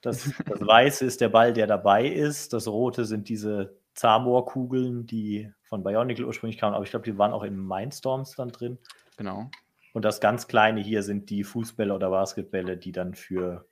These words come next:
Speaker 1: mit denen die Minifiguren spielen konnten. Also da ist schon nochmal ein bisschen größerer
Speaker 2: Ja.
Speaker 1: Unterschied gegeben.
Speaker 2: Genau, und der Ball ist jetzt aus Spike Prime. Oder auf jeden Fall aus Spike.
Speaker 1: Genau,
Speaker 2: äh,
Speaker 1: der war auch
Speaker 2: benutzt
Speaker 1: von
Speaker 2: wird
Speaker 1: uns.
Speaker 2: als so ein,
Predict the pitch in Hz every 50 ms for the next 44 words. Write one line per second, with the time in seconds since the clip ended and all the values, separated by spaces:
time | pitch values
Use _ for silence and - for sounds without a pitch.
0 | _ _ - 98 87 - 98 95 92 90 92 104 101 95 - - - 95 95 92
1 | 92 92 - - 104 98 95 95 95 - 98 98 92 - 113 113 113 _ _ _
2 | _ _ _ _ _ _ _ _ _ - 95 90 92 95 92 90 - - 98 98
3 | 92 90 90 85 85 - 90 - - 92 90 87 87 - _ _ _ _ _ _
4 | - - 98 95 147 120 110 - 87 - - - - - 90 87 - - - -
5 | _ _ _ _ _ _ - - - 95 90 92 - 107 107 98 101 101 101 98
6 | 104 - - 104 - - - 104 107 117 127 131 - - 123 - - - - 104
7 | 104 104 107 - - - - - - - - - - - - - 107 104 107 107
8 | - - - _ - - - 113 110 123 151 180 226 - _ _ _ _ _ _
9 | _ _ _ _ - 101 98 92 92 - 117 113 - 101 98 - - - - 107
10 | 107 120 147 - - - _ _ _ _ _ _ _ _ _ _ _ - - 117
11 | 110 104 95 110 107 98 95 113 113 113 - - - - - 101 117 117 120 117
12 | - - - 104 113 117 117 - - - 117 110 110 107 104 104 104 104 104 101
13 | 98